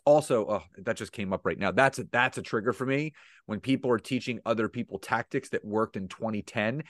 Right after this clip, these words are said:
and convincing people they still work in twenty twenty-three and beyond. So we're gonna unveil a lot today,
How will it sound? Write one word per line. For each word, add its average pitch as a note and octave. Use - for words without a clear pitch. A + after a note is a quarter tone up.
and G#2+
convincing B2
people A2
they G2
still G#2
work G2
in F#2
twenty G2+
twenty-three F#2
and E2+
beyond. D#2
So D#3
we're C4
gonna C4+
unveil E3
a C3+
lot A#2+
today, D#3+